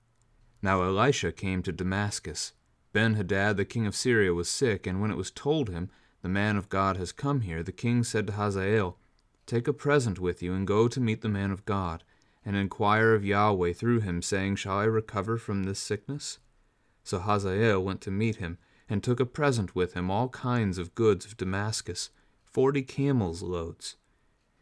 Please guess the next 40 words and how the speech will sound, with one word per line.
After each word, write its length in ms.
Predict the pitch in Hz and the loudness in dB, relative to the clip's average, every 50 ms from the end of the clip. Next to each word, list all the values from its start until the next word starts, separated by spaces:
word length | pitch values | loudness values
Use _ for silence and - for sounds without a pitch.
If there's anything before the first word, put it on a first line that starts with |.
| _ _ _ _ - | _ _ _ _ -4
When 160 | 98 101 104 | 0 2 2
he 80 | 107 | 2
came 360 | 101 - - 104 98 98 98 95 | 0 0 0 0 2 2 2 0
and 120 | 95 92 | -2 -4
stood 340 | - - - 104 101 87 92 | -6 -2 0 2 2 2 -2
before 400 | 101 95 - - 98 101 101 95 | -8 -12 -4 0 2 2 4 2
him, 160 | 95 92 92 | 2 0 0
he 80 | 95 95 | 0 0
said, 260 | - - 101 95 95 | 0 2 2 2 2
"Your 220 | 101 104 107 104 | 2 2 2 2
son 400 | 92 - - 120 113 110 104 95 | 2 0 -2 0 0 0 0 0
Ben-Hadad, 760 | 87 98 104 107 110 101 104 90 95 101 101 104 104 98 98 | 0 0 0 2 0 0 -2 0 0 0 2 2 2 0 0
king 180 | - - 117 110 | -2 -2 -2 0
of 100 | 101 - | -2 -2
Syria, 460 | - - 131 127 127 120 110 101 92 | -4 -2 0 2 4 4 4 4 2
has 180 | 87 107 104 - | 2 -2 -4 -4
sent 300 | - - 135 147 - - | -4 -4 -4 -4 -4 -2
me 180 | 127 127 131 | -2 0 0
to 200 | 127 123 - 131 | 0 -2 0 0
you, 200 | 127 120 117 117 | 0 2 2 0
saying, 460 | 107 - - 117 107 98 87 80 85 90 - _ _ _ _ _ _ _ _ _ _ _ _ _ | 0 0 -2 -2 -2 -2 -2 -4 -6 -10 -14 _ _ _ _ _ _ _ _ _ _ _ _ _
'Shall 220 | - - 95 90 | -8 -4 -2 0
I 40 | 92 | 0
recover 540 | 92 95 95 95 - - 113 113 113 98 82 | 0 0 0 -2 -2 0 0 2 2 0 -2
from 260 | - - 95 87 87 | -4 -4 -4 -2 -2
this 140 | 90 87 - | -4 -4 -4
sickness?'" 580 | - - 131 123 - - 82 76 - - - - _ _ _ _ _ _ _ _ _ _ _ _ _ _ _ _ _ _ _ | -4 -4 -4 -4 -6 -8 -10 -8 -8 -10 -10 -12 _ _ _ _ _ _ _ _ _ _ _ _ _ _ _ _ _ _ _
And 120 | - 85 87 | -6 -2 0
Elisha 420 | 87 90 95 98 98 - - 101 | 2 4 4 4 2 0 -4 -6
said 260 | - - 110 101 92 85 | -4 -2 0 0 0 -2
to 60 | 90 | -6
him, 220 | 87 87 85 85 - _ _ _ _ _ _ - | -8 -8 -10 -10 -12 _ _ _ _ _ _ -6
"Go, 300 | 123 127 127 113 90 85 - _ _ _ _ _ - | -2 0 0 0 0 -2 -6 _ _ _ _ _ -10
say 260 | - - 117 113 120 | -2 4 4 6 6
to 140 | 117 113 104 | 6 4 2
him, 160 | 107 107 101 | 2 2 2
'You 160 | 107 117 127 | 4 4 4
shall 260 | 120 - - 113 107 | 2 2 0 0 0
certainly 480 | 104 - - 117 107 90 101 98 95 92 | 0 2 4 4 4 4 2 0 -2 -2
recover.' 520 | 90 90 - - 104 90 80 80 76 - | -2 -4 -2 -2 -2 -2 -2 -4 -8 -12